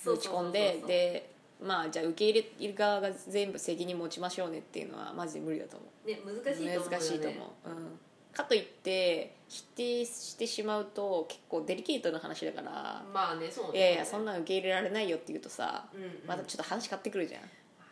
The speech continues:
Speaker 2: あね。まあね、あの、そういう、なんだろう、デリケートな問題っていうのは山積みだからさ、そもそもさ、おそらく、なんだろう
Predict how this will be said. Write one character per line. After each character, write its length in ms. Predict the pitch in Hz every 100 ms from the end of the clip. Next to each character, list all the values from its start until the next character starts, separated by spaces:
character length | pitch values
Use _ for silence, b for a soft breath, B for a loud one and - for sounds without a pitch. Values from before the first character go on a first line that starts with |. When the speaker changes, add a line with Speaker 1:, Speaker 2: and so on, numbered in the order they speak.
| 143
Speaker 2:
あ 40 |
ね。 680 | 156 185 196 226 226 226 233 - B B B B B B - 214
ま 160 | 196
あ 20 |
ね、 260 | 185 180 180 180 - -
あ 180 | 190 190
の、 100 | 175
そ 260 | 175 214 294
う 60 |
い 100 | 302
う、 460 | 320 311 302 294 285
な 140 | 285
ん 60 | 285
だ 100 | 190
ろ 100 | 165
う、 20 |
デ 120 | 170
リ 100 | 202
ケ 120 | - 320
ー 40 |
ト 60 | 190
な 340 | 156 - - 190
問 140 | 190
題 140 | 185 180
っ 40 |
て 80 | 185
い 40 |
う 40 | 165
の 60 |
は 60 | 165
山 240 | 175 220
積 100 | 254 285
み 240 | 285 285
だ 100 | 277
か 80 | 277
ら 100 | 269
さ、 140 | - 156
そ 140 | 233
も 120 | 285
そ 120 | 359
も 160 | 339 349
さ、 200 | 320 262
お 40 | -
そ 140 | 311
ら 120 | 269
く、 300 | 208 160 151 -
な 80 | 196
ん 80 |
だ 100 | 170
ろ 80 |
う 40 | 151